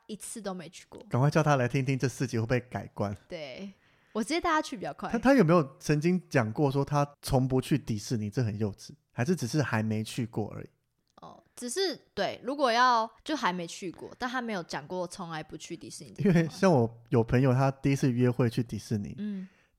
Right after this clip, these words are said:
Speaker 2: 然后是在美国，
Speaker 1: 嗯。
Speaker 2: 然后被放鸽子，他就一个人孤零零的在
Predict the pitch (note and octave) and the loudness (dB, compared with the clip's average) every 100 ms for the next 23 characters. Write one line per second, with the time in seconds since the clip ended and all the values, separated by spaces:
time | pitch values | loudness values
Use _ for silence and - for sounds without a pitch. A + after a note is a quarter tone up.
0 | - C3 C#3+ D3 D3+ C#3+ A2+ G2+ - C2 | -2 2 2 2 2 4 2 -2 -6 -8
1 | - _ G#3+ F#3+ F#3 A#2+ D3+ C#3 B2+ - | -10 _ -12 -12 -6 -2 0 0 -2 -4
2 | C3+ C#3 A#2 A2+ G#2+ - - - D3 - | -2 0 -2 -2 -4 -6 -8 -2 -2 2
3 | E3 E3+ - C#3+ B2+ C3+ D3 D3 D3+ D3 | 2 4 6 6 6 4 4 6 6 6
4 | B2+ | 4